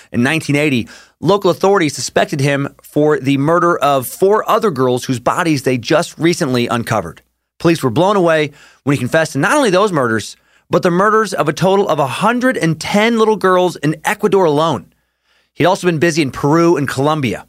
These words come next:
The number was so outrageous, authorities thought he was lying. But when Pedro led them to the bodies of fifty-three girls, they certainly believed him then. And the hundred and ten victims may just be the tip of the iceberg.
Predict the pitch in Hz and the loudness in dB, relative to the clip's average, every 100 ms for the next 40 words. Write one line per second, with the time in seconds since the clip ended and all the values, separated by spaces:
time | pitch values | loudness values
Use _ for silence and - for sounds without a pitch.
0 | _ _ _ - 175 202 160 - - 208 | _ _ _ 0 2 2 0 -2 0 2
1 | 233 220 180 139 95 - - _ _ - | 2 2 0 -2 -6 -10 -14 _ _ -6
2 | 139 180 190 185 - 175 170 151 135 113 | -2 2 2 2 0 0 2 0 0 -2
3 | 82 - _ _ - 175 180 170 175 220 | -4 -14 _ _ -2 0 2 0 0 2
4 | 233 208 175 202 185 156 123 120 - 151 | 2 2 2 2 2 0 -2 -4 -2 -2
5 | 147 160 180 180 135 - - 240 233 190 | 2 0 0 0 -2 -6 -2 -2 -2 -2
6 | 202 165 160 156 147 - _ _ - 165 | -2 0 2 2 -2 -8 _ _ -8 0
7 | 147 - - 175 170 165 143 143 135 117 | 0 0 0 0 2 0 0 0 0 -2
8 | 131 113 104 87 - _ _ _ _ - | -2 -2 -2 -4 -12 _ _ _ _ -4
9 | 139 143 127 185 190 165 165 160 151 147 | 0 0 2 0 0 -2 -2 0 -2 -4
10 | 120 143 143 131 120 117 - 180 175 127 | -4 -2 -2 -4 -4 -4 -2 0 0 0
11 | 110 110 - 113 98 | -2 -4 -2 -2 -4